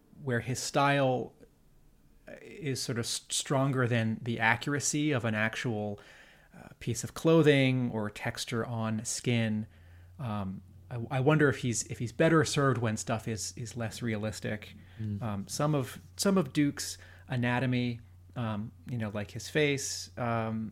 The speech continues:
Speaker 1: on this cover, like his hair is, doesn't quite center on his forehead. Um,
Speaker 2: Or, or Scanner's hair, it looks more like kind of a replication of hair in, in much the way that the, uh, the, you know, the big G I Joe figures would have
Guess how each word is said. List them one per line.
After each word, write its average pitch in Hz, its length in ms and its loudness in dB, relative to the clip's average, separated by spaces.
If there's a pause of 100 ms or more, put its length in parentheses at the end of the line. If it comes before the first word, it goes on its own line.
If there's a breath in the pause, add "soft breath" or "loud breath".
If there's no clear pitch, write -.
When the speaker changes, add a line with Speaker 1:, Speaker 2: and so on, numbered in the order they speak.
(400)
Speaker 1:
on 123 200 -2
this 117 160 -2
cover, 113 480 0
like 113 160 -2
his - 160 -8
hair 147 460 2
is, 127 220 -4
doesn't 127 400 -2
quite 123 360 -2 (280)
center 156 600 -2
on 123 140 0
his 101 180 -8
forehead. 147 640 -2 (560 loud breath)
Um, 104 500 0
Speaker 2:
Or, 110 60 4
or 104 60 4
Scanner's 107 600 6
hair, 98 300 4
it - 100 0
looks - 280 2
more 98 180 4
like 92 340 0
kind 95 280 -4
of 90 120 0 (240)
a 107 60 -2
replication 95 760 -2
of 85 100 -8 (200)
hair 92 220 4
in, 92 180 2
in 92 180 0
much - 260 2
the 95 80 0
way 92 180 4
that 90 220 0 (560 loud breath)
the, 87 180 -4
uh, 85 200 -4 (140)
the, 90 120 -4 (380)
you 87 80 -16
know, 82 80 -10 (120)
the - 80 -2
big 95 260 4
G 90 160 2
I 85 140 2
Joe 87 360 0 (600 soft breath)
figures 90 400 0
would 92 140 -2
have 85 200 -2